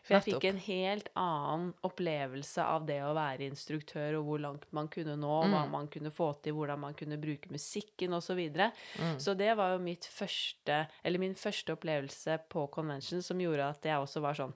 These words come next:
Speaker 1: «Dette må jeg gjøre igjen og igjen.»
Speaker 2: Ja, men jeg er jo helt, eh, lik. Målet mitt var jo også å kunne stå på scenen, eh, under Les Mills Live.
Speaker 1: Mm.
Speaker 2: Og så av ulike årsaker så sluttet senteret som jeg jobbet på da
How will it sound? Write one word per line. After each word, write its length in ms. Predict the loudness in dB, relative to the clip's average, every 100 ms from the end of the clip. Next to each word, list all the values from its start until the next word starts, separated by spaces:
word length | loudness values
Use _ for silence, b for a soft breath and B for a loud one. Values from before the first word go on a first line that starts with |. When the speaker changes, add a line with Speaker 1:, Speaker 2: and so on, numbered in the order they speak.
| -6
Speaker 1:
«Dette 400 | -6 -2 0 0 0
må 100 | 0
jeg 80 | 2
gjøre 240 | 2 2 0 2
igjen 480 | 0 2 2 0 2
og 140 | 2 4
igjen.» 300 | 4 4 2 0 B B _ -8 -8 B B
Speaker 2:
Ja, 100 | 4
men 180 | 8 10
jeg 260 | 10 10 8
er 60 |
jo 60 | 6
helt, 460 | 8 6 6 2 6
eh, 140 | 6
lik. 300 | 6 2 2
Målet 280 | 6 6 6
mitt 240 | 2 -2 4
var 280 | 8 8 8
jo 100 | 2
også 180 | 0 4
å 300 | 6 6 4
kunne 160 | 2 -4
stå 240 | 0 2 2
på 80 | 2 -2
scenen, 560 | 2 2 2 0 -2 -4 _ 4
eh, 340 | 4 4 2
under 240 | 0 -2
Les 260 | 0 0 0
Mills 300 | -6 -6 4
Live. 240 | 8 8 6 -8 B
Speaker 1:
Mm. 320 | 0 0 2
Speaker 2:
Og 60 | 8
så 120 | 10
av 100 | 10
ulike 260 | 8 4 4
årsaker 540 | 4 6 2 2 0
så 100 | 0
sluttet 320 | -2 -2 -2 0
senteret 500 | 0 0 -2 -2 -2
som 220 | 0 0
jeg 400 | 2 2 4 4
jobbet 280 | 4 2 2
på 140 | 0
da 260 | 4 6